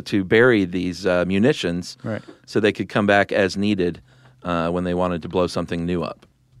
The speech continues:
Speaker 2: Yes.
Speaker 1: They can't just carry that stuff around.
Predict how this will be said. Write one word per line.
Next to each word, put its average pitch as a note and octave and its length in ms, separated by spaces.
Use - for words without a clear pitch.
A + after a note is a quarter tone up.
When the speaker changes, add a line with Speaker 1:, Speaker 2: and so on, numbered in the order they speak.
Speaker 2:
Yes. - 400
Speaker 1:
They F#2+ 80
can't F2+ 180
just - 120
carry D#2 180
that C#2+ 140
stuff - 220
around. C#2 280